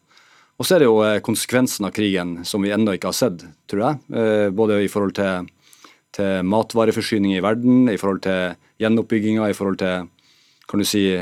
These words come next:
alt det som er, er ødelagt og som blir påvirket av krigen. Det, de konsekvensene har vi ennå ikke sett fullt ut. Så, så det er gjort, eh, strategiske feilgrep fra Russland, og Ukraina har vist en forsvarsvilje som, som er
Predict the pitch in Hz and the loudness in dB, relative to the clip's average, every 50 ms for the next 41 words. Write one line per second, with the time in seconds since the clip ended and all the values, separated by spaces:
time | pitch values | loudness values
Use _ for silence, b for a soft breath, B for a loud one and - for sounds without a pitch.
0 | 87 87 87 _ _ _ _ _ _ _ - 120 101 - - 107 92 - 95 95 | -4 -8 -12 _ _ _ _ _ _ _ -2 -2 -2 0 -2 -2 -2 0 -2 -2
1 | 95 92 95 90 90 95 98 - 101 - _ _ - 107 107 110 113 113 101 87 | -2 -2 -2 -4 -4 -6 -10 -12 -18 -20 _ _ -2 0 0 2 2 2 0 -2
2 | - - - 90 95 98 98 95 90 87 87 - _ - - 117 107 98 90 - | -2 -6 -4 -2 0 0 0 0 -2 -4 -8 -14 _ 0 2 2 2 2 0 -2
3 | 92 90 - 98 98 107 135 143 127 123 127 117 113 104 B B B B B B | -4 -4 -2 0 0 2 4 4 6 6 6 4 2 0 B B B B B B
4 | - 131 135 135 107 - 113 110 101 - 98 87 92 101 98 95 113 110 90 - | 0 2 4 4 4 2 2 0 0 0 -2 0 0 0 0 2 2 0 0 0
5 | 95 90 87 87 - - 104 92 85 76 - - 101 82 - 101 98 87 - - | -2 -2 -2 -2 -2 -2 -2 -2 -2 -6 -6 -6 -6 -6 -6 -8 -8 -8 -8 -4
6 | - 110 104 101 95 B B B B B B B B B B B B B - - | -2 0 0 0 -2 B B B B B B B B B B B B B -4 0
7 | 113 120 143 160 151 - - 127 117 110 110 110 107 107 107 104 107 104 101 - | 4 4 4 4 2 2 4 4 6 6 4 4 4 2 2 0 0 -4 -6 -10
8 | _ _ _ - - - - - - 165 147 117 113 - 117 104 - 120 123 123 | _ _ _ -8 -4 -2 0 2 4 4 4 2 0 -2 -2 0 0 2 2 2
9 | 113 107 107 104 104 - - 143 175 208 196 - b b b b b b - 143 | 2 2 2 0 0 0 0 0 0 -2 -4 -8 b b b b b b 0 0
10 | 139 123 135 139 131 117 101 95 104 104 95 - - - - 127 113 101 101 95 | 2 4 4 4 4 4 2 2 0 0 -2 -4 -8 -8 -6 -4 -2 0 0 0
11 | 87 - 110 101 - 113 104 - 117 107 98 95 87 87 - 101 92 90 90 87 | -2 -2 -4 0 0 0 0 2 2 2 2 2 0 0 -2 -2 -4 -4 -6 -8
12 | - _ _ _ _ _ _ _ _ _ _ - - - 117 110 110 110 104 95 | -10 _ _ _ _ _ _ _ _ _ _ -8 -4 -2 0 2 2 2 2 2
13 | 90 90 87 85 | 0 -2 -2 -4